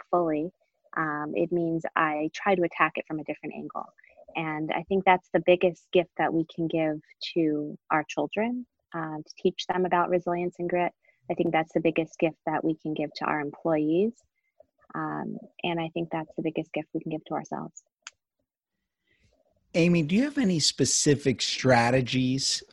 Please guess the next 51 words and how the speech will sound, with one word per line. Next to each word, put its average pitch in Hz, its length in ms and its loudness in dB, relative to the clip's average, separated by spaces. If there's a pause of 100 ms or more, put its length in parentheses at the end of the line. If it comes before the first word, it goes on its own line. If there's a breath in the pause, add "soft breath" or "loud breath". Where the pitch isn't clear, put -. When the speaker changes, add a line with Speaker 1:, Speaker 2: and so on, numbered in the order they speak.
(120)
Speaker 2:
on 123 200 4
how 117 460 0
to - 180 -2
do 113 220 2
that? 113 220 4
'Cause 123 160 0
I, 127 40 8
I - 560 -6
agree 151 380 4
with 147 200 2
you 127 120 6
a 107 60 2
hundred 131 480 2
percent. 123 400 0
I 127 100 2
just 139 300 0
know 127 200 4
it's, 117 380 -2
it's, - 380 -4 (160)
if - 220 -10
you're 139 100 4
going 156 400 6
down 127 220 4
a 117 100 2
road 117 360 6
and 107 220 2 (360 soft breath)
you're 127 100 2
getting 120 380 4
beat 120 220 4
up 117 240 2
a 120 40 4
little 107 320 2
bit, 107 300 0
and 104 160 0
it's, - 340 -4
it's - 160 -6
hard 156 540 2
to 127 80 0
find 123 500 0
that 107 240 -2
resilience. 104 760 2
And 110 220 -2 (320 loud breath)
you 143 140 4
even 131 260 8
mentioned 123 480 6
it's 104 140 -2
kinda 135 260 4
how 113 240 2
you're 107 220 2
wired 107 640 0
and, 104 180 0